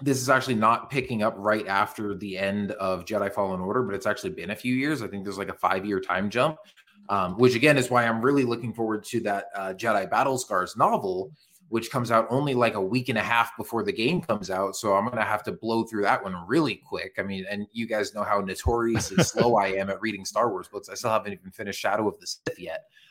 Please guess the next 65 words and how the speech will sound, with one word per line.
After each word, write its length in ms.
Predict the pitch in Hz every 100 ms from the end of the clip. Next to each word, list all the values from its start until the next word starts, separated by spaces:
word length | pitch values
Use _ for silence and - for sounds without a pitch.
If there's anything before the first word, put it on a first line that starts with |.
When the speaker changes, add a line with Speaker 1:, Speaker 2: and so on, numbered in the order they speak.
| -
Speaker 2:
Ah. 460 | 82 85 98 92
Speaker 1:
um, 40 | 92 131 - 123 - - - -
Speaker 2:
<laughs> 60 | -
Speaker 1:
which 180 | -
I 140 | 180 175
need 260 | 202 247 160
to. 100 | 123
I, 300 | 131 139 160
again, 300 | 151 170 135
like, 200 | 135 131
I, 260 | 131 131 117 _ - 120
I 80 |
got, 340 | 127 151 147 131
like, 120 | 131
a 100 | 104
third 320 | - 190 233
of 60 | 208
the 80 | 190
way 140 | 170
through 280 | - 202 151
it 100 | 110
and 160 | 127
was 220 | 127 117 101
really 340 | 160 190 180
enjoying 460 | 147 127 180 156 123
it, 160 | 113
and 160 | 117 120
then 140 | 127
just 340 | 117 113 - -
put 160 | 156
it 140 | 139 -
down 300 | 123 123 123
and, 340 | 110 107 95
and 100 | 104 - _ _ 107
never 240 | 120 120
picked 220 | 117 131
it 60 | 123
back 220 | 113 110
up. 140 | 139 98
But 100 | 104
it's 100 | 110
one 120 | 117
of 80 | 107
those, 100 | 104
I'm 120 | 101
like, 160 | 101 101 101 - _ 107 - -
I, 60 | 104
I 40 | -
keep 260 | - 180 -
looking 300 | 139 165 156
at 160 | 143 143
it 60 |
and 100 | 123
going, 220 | 117 113 110
"I 60 |
need 200 | 123 135
to 180 | 127 123 _ _
get 180 | 117 127
back 200 | 110 120
to 60 | 113
this 220 | 104 101
and 120 | 95
finish 300 | 117 98 -
it." 160 | 82 -
So 220 | 92